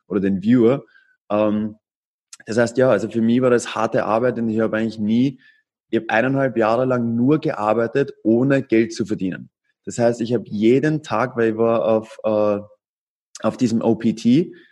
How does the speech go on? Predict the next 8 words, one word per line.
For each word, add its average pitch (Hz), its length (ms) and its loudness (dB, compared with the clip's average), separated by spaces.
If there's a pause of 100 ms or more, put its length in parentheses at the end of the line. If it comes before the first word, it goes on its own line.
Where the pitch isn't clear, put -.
(180)
habe 127 240 0
aber 123 220 0
keine, 131 500 -2
ich 104 120 -2
glaub, 127 140 0
ich 123 120 2
hab - 140 -10
einen, 131 500 0